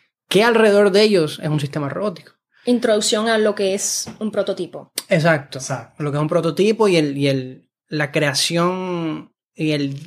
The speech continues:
Speaker 1: el, el proceso de diseño de
Speaker 2: La idea de, de hacer las cosas mal y tener que empezar otra vez,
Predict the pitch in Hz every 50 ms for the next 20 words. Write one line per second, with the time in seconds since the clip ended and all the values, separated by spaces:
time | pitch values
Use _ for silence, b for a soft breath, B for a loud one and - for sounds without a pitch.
0 | - - - 160 151 147 143 156 170 156 151 147 - 160 156 143 - 180 170 170
1 | 165 190 185 180 180 170 160 143 135 139 - 160 160 160 156 151 147 139 135 135
2 | 139 151 170 - - 175 151 147 143 139 139 139 139 - 233 226 220 208 214 208
3 | 220 220 226 240 240 233 233 226 220 214 214 214 208 214 208 208 196 - 214 208
4 | 226 - - 262 262 339 330 269 233 226 302 453 285 208 - - - 233 226 220
5 | 208 208 208 208 196 196 196 190 226 226 226 233 226 - 226 214 214 208 214 196
6 | 196 226 254 277 294 285 - - - - - - -